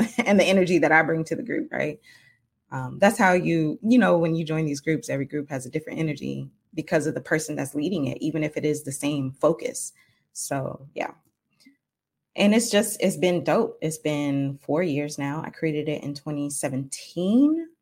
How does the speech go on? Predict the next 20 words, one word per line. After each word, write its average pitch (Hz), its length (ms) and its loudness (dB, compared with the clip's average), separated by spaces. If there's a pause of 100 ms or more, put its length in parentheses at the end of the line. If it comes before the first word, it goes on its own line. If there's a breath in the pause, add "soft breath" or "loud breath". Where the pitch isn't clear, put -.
I 196 100 -8
think, 339 320 -6 (260)
the 139 240 -2
spring 175 340 -2
of 185 60 -6
twenty 160 240 -6
seventeen. 147 680 -8 (760)
And 151 680 -4 (540)
it 185 260 -2
has, 175 360 0
it's, 170 160 0
we 208 240 2
just 208 260 2
crossed 233 340 2
two 190 120 -4
thousand 202 320 0
members, 202 360 0
like, 170 200 0
this 175 180 -2
week. 220 360 -2